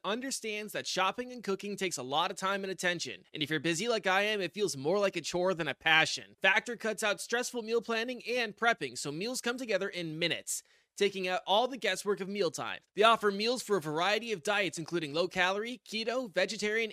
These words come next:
and vegan. It can even help you with your fitness goals with healthy and purposeful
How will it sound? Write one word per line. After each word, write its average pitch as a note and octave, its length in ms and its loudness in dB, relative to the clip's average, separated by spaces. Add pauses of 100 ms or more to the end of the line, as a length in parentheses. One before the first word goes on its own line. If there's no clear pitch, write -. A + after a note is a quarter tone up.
and G3 320 -2
vegan. C#3 460 -2 (260)
It D#3+ 80 2
can F3+ 180 4
even C4 300 0
help G3 260 2
you G#3 120 -4
with G3 160 0
your F3+ 100 0
fitness A3+ 380 -2
goals D#3+ 240 -4
with C#3 100 -8
healthy B3 540 -2
and E3+ 180 -6
purposeful C4 540 -6